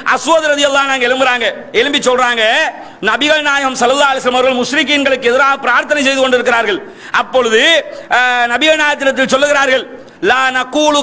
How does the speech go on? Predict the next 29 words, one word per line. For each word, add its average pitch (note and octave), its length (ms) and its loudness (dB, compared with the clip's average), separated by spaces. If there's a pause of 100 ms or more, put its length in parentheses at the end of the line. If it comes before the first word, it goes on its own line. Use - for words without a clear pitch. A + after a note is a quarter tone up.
கமா C#4+ 300 2
கால C4 280 0
மூ-, B3+ 520 2
கௌமு C#4+ 240 0
மூசா." C#4+ 420 0 (640)
"நபியே, A#3 440 0 (420)
நாங்கள் C4 460 0
மூசாவுடைய C4+ 1000 0 (180)
கூட்டத்தார் C#4+ 560 0
சொன்னதை C4 400 0
போன்று B3 720 0
உங்களுக்கு D4+ 460 -2
பதில் D4 280 0
சொல்ல C4 200 2
மாட்டோம்." A#3 600 -2 (300)
சம்மந்தம் C#4+ 400 0
இல்லாம C#4 320 0
மூசா C#4 200 0
நபியோட C#4 320 2
கூட்டத்தை C4+ 360 2
எடுக்கிற C#4 200 0
மாதிரி C4+ 220 0
இருக்கும்ல. C4+ 380 0 (300)
இந்த G#3+ 140 0
உலகத்துல C#4 640 2
எவன் C4+ 260 2
என்ன C#4 240 -2
பயான் C4+ 360 0
பண்ணினாலும் B3+ 580 0